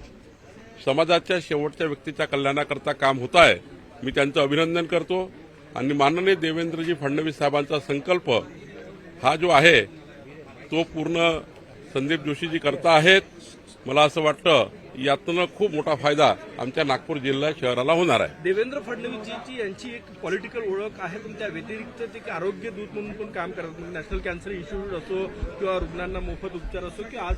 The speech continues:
Speaker 2: फिरता दवाखाना, कसं बघता याच्याकडे?
Speaker 1: राजकारणामध्ये, समाजकारणामध्ये काम करताना, उच्च पदावर काम करताना मी त्यांना बघितलं आहे, मागच्या बत्तीस वर्षापासून बघतो आहे.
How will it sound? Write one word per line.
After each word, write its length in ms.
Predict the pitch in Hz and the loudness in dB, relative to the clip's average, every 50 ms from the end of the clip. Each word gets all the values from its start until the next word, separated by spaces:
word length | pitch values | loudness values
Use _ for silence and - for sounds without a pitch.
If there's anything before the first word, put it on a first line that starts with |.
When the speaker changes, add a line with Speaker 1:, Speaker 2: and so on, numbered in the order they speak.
| - - | -4 -8
Speaker 2:
फिरता 260 | 190 165 - 185 170 | -10 -10 -10 -12 -10
दवाखाना, 460 | 160 160 156 156 151 - 156 151 160 | -8 -8 -8 -8 -8 -10 -12 -12 -12
कसं 260 | 165 - 202 - 214 | -12 -12 -14 -12 -12
बघता 200 | 170 156 - - | -14 -14 -14 -10
याच्याकडे? 300 | 131 - - - - - | -8 -8 -8 -8 -6 -2
Speaker 1:
राजकारणामध्ये, 1040 | 113 123 135 143 156 175 165 175 165 160 156 170 170 165 170 175 175 180 175 180 180 165 | 2 2 2 4 2 2 4 4 4 4 4 2 0 0 0 0 0 2 2 2 0 -2
समाजकारणामध्ये 920 | 139 - 143 147 151 160 - - 170 160 160 165 165 160 160 156 170 170 | -4 -4 0 0 0 0 0 0 -2 -2 0 -2 -4 -6 -6 -8 -8 -8
काम 260 | 160 - 147 147 151 | -6 -4 -2 -2 -2
करताना, 640 | 147 156 156 147 135 160 160 160 160 160 165 165 165 | -2 -4 -4 -2 0 0 0 2 2 2 2 2 2
उच्च 340 | 165 135 - - - 175 | 0 -2 -6 -6 -6 -4
पदावर 320 | 165 175 156 156 160 160 160 | -4 0 2 2 2 2 2
काम 220 | - 151 147 151 | 2 0 0 0
करताना 560 | 147 - 147 143 - 156 156 156 147 120 92 85 - - - - - - - - - - - - - - - | 0 -2 -2 0 0 0 2 2 0 0 -2 -4 -8 -14 -20 -20 -20 -20 -20 -20 -20 -20 -20 -20 -20 -16 -6
मी 120 | 117 127 147 | -4 -4 0
त्यांना 280 | - 160 151 156 165 | 2 2 4 6 4
बघितलं 440 | 160 135 127 123 160 165 165 170 170 | 4 4 2 2 2 0 2 4 6
आहे, 280 | 160 151 151 165 175 175 - - - - - - - - - - - - - 120 | 6 6 6 4 2 2 -2 -8 -16 -20 -20 -20 -20 -20 -20 -20 -20 -18 -8 -6
मागच्या 300 | 120 123 - - 160 139 | -6 -6 -2 -2 0 0
बत्तीस 360 | 131 131 - - 170 156 147 | 0 0 -2 -4 -6 -4 -4
वर्षापासून 480 | 160 147 139 160 156 156 139 160 170 147 | -6 -4 -4 -2 -2 -2 -2 -2 -2 -2
बघतो 280 | 147 139 - - 170 | -2 -4 -2 2 4
आहे. 340 | 160 156 147 151 175 170 | 4 6 6 6 4 4